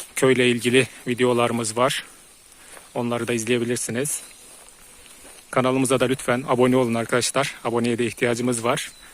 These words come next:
Ee, bin abone barajı var biliyorsunuz YouTube'da. Bin abone barajını geçmeye çalışıyoruz. Desteklerinize ihtiyacımız var arkadaşlar. Videoyu izleyen herkes abone olsa belki de bin abone barajını geçeriz. Şimdiden çok teşekkür ediyorum.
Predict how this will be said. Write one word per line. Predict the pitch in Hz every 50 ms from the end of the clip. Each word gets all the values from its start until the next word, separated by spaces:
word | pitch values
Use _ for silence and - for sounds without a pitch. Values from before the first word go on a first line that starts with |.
| - - - - - - - - -
Ee, | - 120 113 117 120 113
bin | 147 139
abone | 135 127 131 131 127 123 117
barajı | 123 123 127 120 123 123
var | 123 120 120 - - - -
biliyorsunuz | 123 117 123 117 117 - 123 117 113
YouTube'da. | 117 113 - 117 - - 151 160 156 - - -
Bin | 139 127
abone | 123 117 117 117 120 117
barajını | 117 117 123 117 120 120 123
geçmeye | 117 120 123 - - 120 123
çalışıyoruz. | - - 120 113 - - - 113 135 151 - - - - - - - - - - - - - - - -
Desteklerinize | 135 131 - - 123 - - 123 120 117 117 107 135 139 139 -
ihtiyacımız | - 127 - - 117 117 113 120 123 123 110 110
var | 110
arkadaşlar. | 110 110 - - 117 110 - - 127 139 - - - - - - - - - - - - - - - - -
Videoyu | 123 113 117 117 117 117 120 131 131 - - -
izleyen | 127 127 - 113 120 113 120
herkes | 123 120 - - 127 120 131
abone | 131 123 139 131 127
olsa | 123 117 110 - - 143 135 135 - - - - - -
belki | 127 123 123 - 120
de | 123 120
bin | 135 127
abone | 120 107 117 117 123 127
barajını | 120 120 120 117 - 135 135
geçeriz. | 120 127 120 - - 123 147 156 - - - - - - - - -
Şimdiden | - - 131 120 113 120 123 127
çok | - - 123 -
teşekkür | - 117 - 123 117 - - 131
ediyorum. | 127 117 120 117 120 151 165